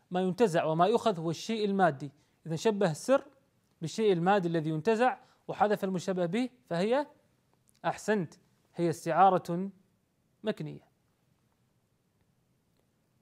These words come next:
أذكر نوع كل صورة والمعنى الذي أوضحته فيما يلي. لطم-، لطمة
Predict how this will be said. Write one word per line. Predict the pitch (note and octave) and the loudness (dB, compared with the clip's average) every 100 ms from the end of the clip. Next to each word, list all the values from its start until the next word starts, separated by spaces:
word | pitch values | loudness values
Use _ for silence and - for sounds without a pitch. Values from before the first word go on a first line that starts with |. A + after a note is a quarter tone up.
| - | -2
أذكر | B3+ - G#3+ | -2 0 -2
نوع | A3+ A3 F#3 | 0 0 0
كل | A#3 G3+ F3+ | -2 -2 -2
صورة | A#3 A3 G3 G3+ G3+ G3 _ F3+ | 0 0 0 -2 -6 -8 _ -6
والمعنى | E3+ F#3+ G3+ G3 | -2 0 -2 -2
الذي | F3 E3 D#3+ | -2 -2 -2
أوضحته | D#3 D#3+ G#3+ G3+ D#3 | -2 -2 -2 -2 -6
فيما | A3+ A3 E3+ | -4 -2 -2
يلي. | D3 C#3+ - _ _ _ _ _ _ _ _ - | -4 -8 -14 _ _ _ _ _ _ _ _ 0
لطم-، | A3 A#3+ F#3+ - _ - _ _ _ | 0 0 -6 -18 _ -20 _ _ _
لطمة | F#3+ A#3 A3+ A3 G#3 G#3 | 4 4 2 -2 -2 -4